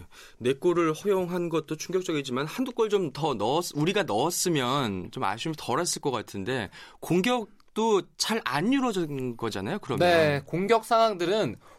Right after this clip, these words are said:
Speaker 2: 홍명보 감독이 이끄는 대한민국 대표팀의 가장 큰 아킬레스건이라고 볼 수도 있습니다. 그러니까 이것이 우리가 유럽에서 뛰고 있는 선수들, 또 더군다나, 어, 지금 대표팀에 발탁이 안 된 선수들, 어, 소속팀 상황 때문에 발탁이 안 된 선수들, 이런 선수들이 전체적으로 빠져나갔을 때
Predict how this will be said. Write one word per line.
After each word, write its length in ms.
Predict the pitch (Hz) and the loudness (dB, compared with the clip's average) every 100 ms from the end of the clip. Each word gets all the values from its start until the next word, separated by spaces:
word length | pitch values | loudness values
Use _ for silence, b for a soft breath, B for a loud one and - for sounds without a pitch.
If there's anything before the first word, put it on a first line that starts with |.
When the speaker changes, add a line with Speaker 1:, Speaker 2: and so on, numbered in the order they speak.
| - | -12
Speaker 2:
홍명보 420 | 269 285 294 294 262 | -4 0 0 2 2
감독이 440 | 233 233 220 208 | 2 0 -2 -2
이끄는 340 | 156 - 190 170 | -4 -2 -2 0
대한민국 600 | 139 175 175 170 165 156 | 0 0 0 -4 -4 -4
대표팀의 540 | 127 156 151 147 170 | -4 -4 -4 -4 -4
가장 320 | - - 196 | -4 -2 -2
큰 180 | - 196 | -2 -6
아킬레스건이라고 1300 | 101 - 233 226 220 202 175 156 151 143 139 131 117 | -6 -2 2 2 0 -2 0 0 0 0 0 2 0
볼 160 | - 143 | -2 -4
수도 220 | - 175 | 0 -2
있습니다. 560 | 113 - 123 113 131 - B B | -2 -4 -4 0 -2 -4 B B
그러니까 80 | - 147 | -2 0
이것이 380 | 165 175 185 165 | 0 0 2 2
우리가 580 | 143 156 170 156 131 | 2 2 6 6 4
유럽에서 440 | 120 175 190 185 180 | 2 4 4 2 0
뛰고 200 | 180 165 | -2 -2
있는 120 | 165 160 | -2 0
선수들, 500 | 156 156 185 190 185 | -2 0 0 2 2
또 120 | 170 | 0
더군다나, 540 | 160 151 160 160 139 B B - | 0 0 4 4 4 B B -4
어, 500 | 135 127 123 107 101 | 0 2 0 -2 -6
지금 220 | - 156 | -6 -4
대표팀에 600 | 156 151 180 180 170 160 | -2 -2 -4 0 2 2
발탁이 440 | 147 139 143 175 160 | 2 -2 -2 -2 0
안 180 | 123 156 | -2 0
된 160 | 190 180 | 0 2
선수들, 480 | 160 151 120 120 147 B - | -2 -2 -2 -2 -4 B -8
어, 140 | 117 113 | -6 -4
소속팀 360 | 185 - 165 | -6 -6 -4
상황 280 | 165 180 180 | 0 0 0
때문에 200 | 165 156 | -2 -2
발탁이 340 | 151 131 160 | -2 -4 -2
안 160 | 113 135 | -2 0
된 120 | 170 | -2
선수들, 260 | 160 135 110 | -2 -4 -2
이런 200 | 156 220 | 0 2
선수들이 260 | 226 214 | 0 -2
전체적으로 540 | 202 147 180 185 175 185 | -2 -2 -2 0 0 0
빠져나갔을 680 | 190 214 190 143 151 151 135 | 2 2 2 2 0 -6 0
때 200 | 202 | 0